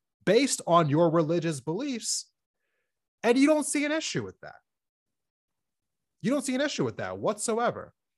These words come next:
This is coming from the same people who absolutely decried the idea of tyranny when the federal government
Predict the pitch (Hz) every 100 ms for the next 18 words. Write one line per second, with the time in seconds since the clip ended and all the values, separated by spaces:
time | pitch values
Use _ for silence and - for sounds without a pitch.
0 | _ 254 254 - 311 262 233 214 - 233
1 | 208 214 269 - 101 90 _ _ _ _
2 | _ _ _ _ _ 190 185 151 - _
3 | _ _ 214 233 233 214 190 147 - -
4 | - 208 311 190 98 87 82 _ _ _
5 | _ _ _ 135 185 151 175 147 - -
6 | 220 311 330 269 120 95 - _ _ _
7 | _ _ _ _ _ _ 165 196 - 220
8 | 214 196 208 190 175